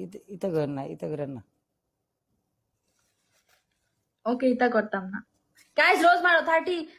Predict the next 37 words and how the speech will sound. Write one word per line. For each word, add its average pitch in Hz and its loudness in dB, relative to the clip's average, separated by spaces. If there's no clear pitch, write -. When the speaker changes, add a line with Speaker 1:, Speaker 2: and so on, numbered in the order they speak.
Speaker 2:
থার্টি 277 -2
ফোর, 277 -2
Speaker 1:
সবাই 220 -2
Speaker 2:
থার্টি 302 0
ফোর, 247 -4
Speaker 1:
করে, 226 -2
Speaker 2:
everyone, 262 -6
Speaker 1:
ইতা 208 -8
Speaker 2:
গাইস। 240 -2
Speaker 1:
করে 240 6
লান, 262 6
করে 254 6
লান, 277 6
ফুল 254 4
মারেন, 269 6
Speaker 2:
ফুলটা 294 6
Speaker 1:
মারেন, 311 6
মারেন, 311 6
Speaker 2:
টেন 311 6
Speaker 1:
মারেন, 330 4
Speaker 2:
যাচ্ছে 311 6
Speaker 1:
দিব 277 6
Speaker 2:
গা। 311 10
Speaker 1:
এবার, 320 8
এবার 311 8
ঘুরায় 302 8
ঘুরায় 330 8
মারতে 320 2
দিব। 320 4
এইবার 175 -4
লো, 180 -4
এইবার 165 -2
কিন্তু 156 -8
ডাবল 165 0
আইছে 165 -2
না। 127 -16
Speaker 2:
গাইস, 220 2